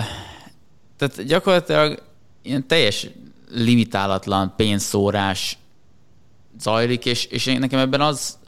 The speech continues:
bántó, hogy a Barcelona szurkolói, akik rengetegen vannak,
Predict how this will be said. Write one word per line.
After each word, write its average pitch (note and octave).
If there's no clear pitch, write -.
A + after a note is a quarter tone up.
bántó, G#2+
hogy G#2+
a G2+
Barcelona A#2
szurkolói, G#2
akik G2+
rengetegen G2
vannak, G2